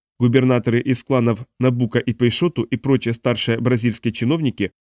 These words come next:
удрали в Афины. Заключенные арестовали надзирателей, завладели шлюзами, отключили систему наблюдения и контроля имплантатов,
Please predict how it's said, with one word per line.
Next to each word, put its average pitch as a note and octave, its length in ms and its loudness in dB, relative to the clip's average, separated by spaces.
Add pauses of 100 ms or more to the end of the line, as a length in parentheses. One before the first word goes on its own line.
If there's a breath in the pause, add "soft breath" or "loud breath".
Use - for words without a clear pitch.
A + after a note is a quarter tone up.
(160)
удрали A#2+ 400 2
в A#2+ 80 2
Афины. - 460 -8 (420)
Заключенные B2 600 2
арестовали A#2+ 560 2
надзирателей, A#2 720 0 (280)
завладели A#2+ 560 2
шлюзами, A2+ 560 0 (300)
отключили B2+ 500 2
систему B2 460 2
наблюдения A#2+ 560 2
и - 100 -8
контроля A#2+ 440 0
имплантатов, A#2+ 720 -2